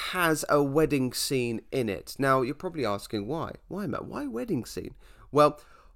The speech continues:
on the twenty-third of August, which is next Wednesday when our episodes are meant to drop, it is, coincidentally,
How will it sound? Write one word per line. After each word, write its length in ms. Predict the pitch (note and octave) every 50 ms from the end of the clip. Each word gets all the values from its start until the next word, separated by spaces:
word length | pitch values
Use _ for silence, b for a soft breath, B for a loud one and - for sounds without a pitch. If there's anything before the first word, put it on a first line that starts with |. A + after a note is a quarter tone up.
| _ - - -
on 180 | A3 G3+ G3
the 60 | F#3
twenty-third 1120 | F3+ - - - B3 A#3 A#3 - - G3+ F3 - - - - A3 F#3+ C3 F#2+ - - - - -
of 140 | A2 -
August, 500 | - E3 F#3 D#3+ C3 - E2 E2 - -
which 220 | B2+ B2 - - D3+
is 140 | C#3 B2+ B2+
next 480 | C#3+ D#3 F#3 G3 F#3 - - - -
Wednesday 480 | C#3 C3 A2+ A2 A2 - - A2+ A2+ A2+
when 180 | B2 C3+ C3
our 160 | B2+ A#2+ A#2 A#2+
episodes 460 | B2+ - - - - B2+ A#2 G#2 A#2
are 40 | A#2
meant 200 | C#3+ C#3+ - -
to 60 | C#3
drop, 280 | - A2 G2+ F#2+ - b b b b b b b b b -
it 260 | G3+ A#3 A3+ - -
is, 600 | C4+ A#3+ E3+ A2+ G2 G2+ B2+ - - - - - -
coincidentally, 920 | - A3+ B3+ B3+ A3+ - - A#2 A2+ A2 G2 D#2+ D#2+ G2 F#2+ F2+ E2+ -